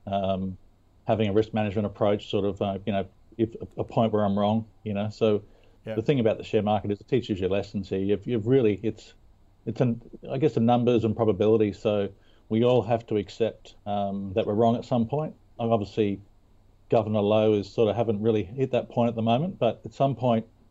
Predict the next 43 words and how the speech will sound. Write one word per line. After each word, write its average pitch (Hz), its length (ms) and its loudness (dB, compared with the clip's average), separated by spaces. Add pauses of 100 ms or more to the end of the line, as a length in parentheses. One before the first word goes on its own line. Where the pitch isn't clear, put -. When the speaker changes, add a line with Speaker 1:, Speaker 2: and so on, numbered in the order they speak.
Speaker 1:
you're 101 100 -4
wrong 120 240 4
and 113 80 2
you 107 60 2
gotta 104 180 0
change 104 400 -4
tact. 147 300 -4 (480)
Um, 104 100 -4 (300)
Speaker 2:
Yeah. 107 40 -4 (400)
Speaker 1:
so 104 260 2 (240)
you 104 80 -8
have 117 180 -4
to 101 60 -6
basically 98 480 0
put 113 220 -4
that 98 160 -2
line 101 200 -2
in 98 40 -4
the 92 80 -6
sand 104 280 -4
there 95 80 -4
pretty 95 240 -2
early. 101 180 -2
So 113 260 2 (500)
Speaker 2:
Yeah. 139 200 -14 (120)
Speaker 1:
the, 127 180 4 (480)
the 123 60 -2
best 147 220 2
traders, 127 240 4
best 131 200 2
investors, 107 500 0
they 107 120 2
manage 110 280 0
their 92 100 0
risk. 87 240 -2 (240)
That's, 104 200 -8
that's 113 160 0
Speaker 2:
Yep. 127 120 -4
Speaker 1:
what 98 100 -6
it 92 100 -6
comes 90 220 -10
down 95 220 -6
to. 92 180 -8